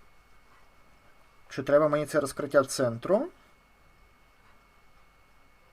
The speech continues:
Це де, сюди, туди. Так, на Є чотири забрав. Ладно, поки прагматично зіграємо.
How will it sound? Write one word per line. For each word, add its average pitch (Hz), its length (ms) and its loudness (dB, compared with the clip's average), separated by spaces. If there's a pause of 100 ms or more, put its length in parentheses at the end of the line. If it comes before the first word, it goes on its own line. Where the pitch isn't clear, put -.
(1300)
Це - 220 -14
де, 139 300 -4
сюди, 131 380 -10
туди. 143 540 -8 (240)
Так, 147 340 0
на 131 80 -6
Є 123 120 -8
чотири 147 480 -6
забрав. 170 580 -6 (560)
Ладно, 120 360 -2 (200)
поки 123 220 -12
прагматично 120 600 -8
зіграємо. 139 580 -6